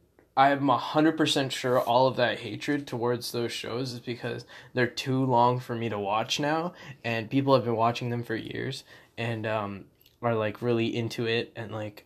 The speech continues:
I'm kinda, like, low-key jealous. Um, but that's okay. That's fine.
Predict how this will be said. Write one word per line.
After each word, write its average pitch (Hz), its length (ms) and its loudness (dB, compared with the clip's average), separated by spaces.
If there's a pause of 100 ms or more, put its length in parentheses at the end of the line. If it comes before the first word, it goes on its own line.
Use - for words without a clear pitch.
I'm 110 160 -6
kinda, 120 300 0
like, 107 260 -2
low-key 113 400 -4
jealous. 127 500 0 (400)
Um, 131 480 4 (220)
but 156 180 2
that's 185 240 6
okay. 190 340 0 (840)
That's 170 240 10
fine. 214 360 4